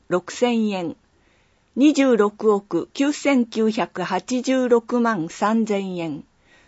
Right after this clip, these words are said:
六十四点九パーセント。地方消費税交付金、地方消費税のうち、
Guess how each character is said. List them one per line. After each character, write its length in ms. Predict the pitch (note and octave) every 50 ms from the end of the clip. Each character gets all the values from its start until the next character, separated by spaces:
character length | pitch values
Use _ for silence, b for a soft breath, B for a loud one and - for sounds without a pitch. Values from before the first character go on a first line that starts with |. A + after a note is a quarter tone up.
| b b b
六 320 | F#3+ G#3+ A3+ A3 D4+ D4
十 300 | C4 C4+ C#4+ C#4+ C#4 C4+
四 240 | B3+ C#4 C4+ C4 C4
点 320 | - - F#3+ F3+ D#3+ D#3+
九 300 | - - - B3+ C4 B3+
パ 240 | _ - A#3+ A3 A3+
ー 40 | A#3+
セ 200 | - - A3+ G#3
ン 100 | G3 F3+
ト。 260 | _ - C#3 A2+ - _ _ _ _ _ _ _ _ _ _ _ _ _ _ _ _ _ _ _ _ _ _ _ _ _ _ _ _ _ _ -
地 120 | - A#3+ B3
方 300 | - D#4+ D4+ D4+ D4+ E4
消 320 | - - - C#4 C#4 C#4
費 240 | C#4+ - - B3 A#3
税 380 | - G#3 F#3+ E3 C3 - - _
交 240 | - - A3+ B3 B3+
付 220 | - - - _ _ -
金、 260 | G#3+ G#3 F3+ D#3 - _ _ _ _ _ _ _ _ _ _ _ _ _ _ _ -
地 140 | - B3+ C4
方 200 | E4+ D#4 D#4+ D#4+
消 280 | - - D#4 D4+ D#4
費 200 | - - C4+ C4+
税 220 | - B3+ A3+ G#3+ F#3+
の 180 | F3+ E3 D#3
う 80 | D#3+ D#3+
ち、 280 | _ - F#3 F3 -